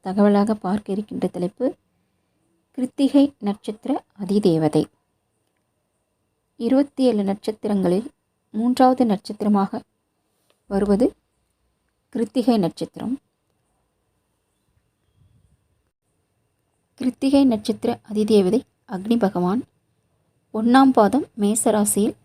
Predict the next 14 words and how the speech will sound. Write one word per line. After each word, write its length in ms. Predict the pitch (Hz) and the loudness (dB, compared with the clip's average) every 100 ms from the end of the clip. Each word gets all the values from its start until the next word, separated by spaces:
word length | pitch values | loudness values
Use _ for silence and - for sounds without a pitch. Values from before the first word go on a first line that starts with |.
| _ _ _ _ _ - | _ _ _ _ _ -10
இடம்பெறுகிறது. 760 | 202 190 190 175 180 170 214 359 _ _ _ _ _ _ _ _ - | -6 -2 0 -2 -2 -2 -4 -6 _ _ _ _ _ _ _ _ -10
செவ்வாய் 520 | - 208 208 240 226 | 0 0 2 2 2
வீடு. 360 | 196 175 202 320 _ _ _ _ _ _ _ _ _ _ _ _ _ _ - | 0 0 -2 -4 _ _ _ _ _ _ _ _ _ _ _ _ _ _ -2
நட்சத்திர 540 | 214 - 269 - 285 | -2 2 0 0 -4
அதிபதி 420 | 214 214 220 220 302 | 0 2 2 2 0
சூரிய 420 | - - 208 220 | 0 4 6 6
பகவான். 420 | 190 190 185 247 - _ _ _ _ _ _ _ _ _ _ _ _ _ | 4 2 2 0 -4 _ _ _ _ _ _ _ _ _ _ _ _ _
ராசி 480 | 214 208 247 - - | 2 2 2 0 -2
அதிபதி 380 | 220 214 208 262 - _ | -2 2 4 2 -2 _
செவ்வாய் 460 | - - 180 190 196 | -10 -4 0 2 0
பகவான். 420 | 180 175 160 160 _ _ _ _ _ _ _ _ _ _ _ _ _ _ _ _ _ _ | 0 0 0 -4 _ _ _ _ _ _ _ _ _ _ _ _ _ _ _ _ _ _
சூரிய 460 | - - 254 269 269 | -4 2 4 4 4
திசையில் 360 | 240 - 226 | 2 2 0
பிறப்பவர்கள் 720 | 233 202 - 196 208 233 320 | 0 -8 -6 -4 0 2 0